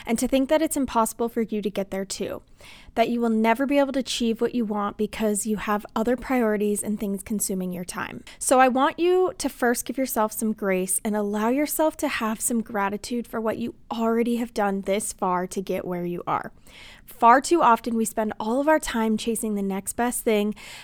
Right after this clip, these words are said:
and when we hit those little milestones along the way, we don't even like to take time to really soak in that achievement. So what if someone else booked twenty-five clients this year and you only booked five? That's five people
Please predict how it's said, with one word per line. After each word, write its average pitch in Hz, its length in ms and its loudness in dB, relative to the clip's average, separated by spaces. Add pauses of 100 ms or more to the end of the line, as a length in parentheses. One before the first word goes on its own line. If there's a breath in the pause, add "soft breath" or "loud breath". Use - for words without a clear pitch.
and 240 140 2
when 262 160 2
we 262 120 0
hit 277 360 0
those 320 220 -2
little 247 180 0
milestones 226 640 0
along 226 260 0
the 214 80 0
way, 202 280 0
we 226 100 -2
don't 220 240 0
even 294 180 -4
like 247 220 -2
to 240 100 -8
take 226 280 -4
time 202 360 -4
to 226 120 -6
really 214 240 0
soak - 520 2
in 202 200 -4
that 196 200 -6
achievement. - 580 -6 (520 loud breath)
So 285 300 4
what 240 360 6
if 226 100 -2
someone 240 340 0
else 226 200 0
booked - 380 -2
twenty-five 220 480 2
clients 196 380 -2
this 208 180 -8
year 196 180 -2
and 196 220 -2
you 214 180 0
only 196 260 0
booked 185 240 -6
five? - 380 -2
That's 233 300 6
five 220 400 4
people 240 480 0